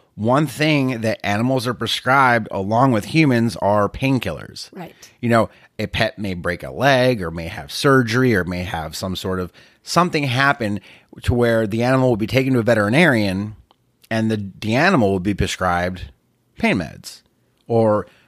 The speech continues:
Speaker 1: they also give dogs Xanax and things like that, like some benzodiazepines. And it,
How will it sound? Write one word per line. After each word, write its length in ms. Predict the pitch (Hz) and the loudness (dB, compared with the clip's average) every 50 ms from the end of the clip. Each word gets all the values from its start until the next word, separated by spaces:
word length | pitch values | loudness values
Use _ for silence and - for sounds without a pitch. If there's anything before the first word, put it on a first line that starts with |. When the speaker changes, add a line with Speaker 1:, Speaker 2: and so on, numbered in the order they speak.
| _ _ _ - | _ _ _ -2
Speaker 1:
they 120 | 110 110 | 2 4
also 300 | 113 117 117 - - 113 | 4 4 4 4 2 0
give 240 | 98 104 107 98 90 | 0 2 0 0 2
dogs 340 | 98 90 90 95 98 104 107 | 2 2 2 0 0 0 2
Xanax 640 | 127 135 131 107 78 57 - - - - - - | 2 2 2 0 -2 -4 -8 -16 -16 -14 -12 -8
and 140 | 87 92 87 - | -6 -6 -6 -4
things 280 | - 101 98 90 85 | -2 -2 -2 0 -2
like 160 | 92 87 78 | -4 -2 0
that, 340 | - 120 110 90 82 - - - | 2 4 4 4 2 -2 -4 -8
like 240 | 71 76 87 80 | -8 -6 -6 -8
some 220 | - - 95 92 87 | -6 -4 -2 0 2
benzodiazepines. 960 | 95 107 101 87 92 82 90 98 107 113 107 92 85 - 87 80 73 - - - - - - - - - _ _ - | 2 2 0 0 -2 0 2 2 4 2 2 0 -2 -6 -6 -8 -8 -10 -12 -16 -20 -20 -20 -20 -20 -20 _ _ -4
And 380 | 127 123 123 123 120 120 113 - - _ _ _ _ _ _ _ _ _ _ _ _ _ _ _ _ _ _ _ _ _ _ _ _ _ _ _ _ _ _ _ | -2 0 2 2 2 2 0 -2 -6 _ _ _ _ _ _ _ _ _ _ _ _ _ _ _ _ _ _ _ _ _ _ _ _ _ _ _ _ _ _ _
it, 240 | - 131 107 - - | -4 -4 -4 -6 -10